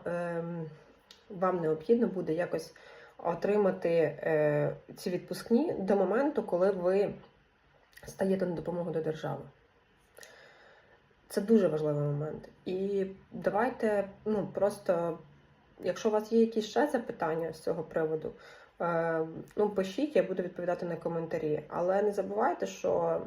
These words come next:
в минулому відео я так само ставила посилання, е, на закон, е, який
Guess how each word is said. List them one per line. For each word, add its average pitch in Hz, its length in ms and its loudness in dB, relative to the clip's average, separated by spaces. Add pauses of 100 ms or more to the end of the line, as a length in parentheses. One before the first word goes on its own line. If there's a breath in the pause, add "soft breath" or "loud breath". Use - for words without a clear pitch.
(220)
в - 120 -12
минулому 208 420 4
відео 170 460 0
я 160 140 0
так 160 160 -8
само 170 400 -2 (300 loud breath)
ставила 160 520 2
посилання, 254 640 -2 (480 loud breath)
е, 170 380 0
на 170 540 -4 (1120)
закон, 190 720 0 (220)
е, 165 440 -4 (280)
який 165 600 -8